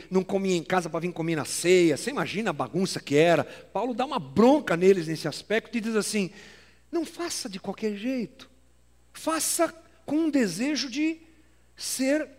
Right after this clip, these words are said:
corrigido, de se corrigir diante de Deus." Mas a palavra de Paulo nunca seria: "Se você é pecador, não participe da ceia." Por quê? Vai sobrar alguém?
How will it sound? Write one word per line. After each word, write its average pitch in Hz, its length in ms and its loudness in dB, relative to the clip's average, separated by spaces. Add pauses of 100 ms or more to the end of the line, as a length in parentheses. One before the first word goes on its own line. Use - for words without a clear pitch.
(220)
corrigido, 196 800 0
de 156 160 -6
se 220 240 -4
corrigir 214 800 0
diante 120 400 -8
de 101 100 -16
Deus." - 540 -14 (920)
Mas 269 200 -2
a 285 60 2
palavra 302 300 -2
de 247 80 -4
Paulo 262 320 -2
nunca 269 360 0
seria: 170 800 2 (1000)
"Se - 120 -10
você 147 280 -2
é - 20 -4
pecador, 156 580 2
não 170 200 0
participe 151 560 -4
da 135 140 0
ceia." 156 420 -2
Por 311 180 -6
quê? 127 320 -2 (720)
Vai 214 120 0
sobrar 190 320 -4
alguém? 190 380 -6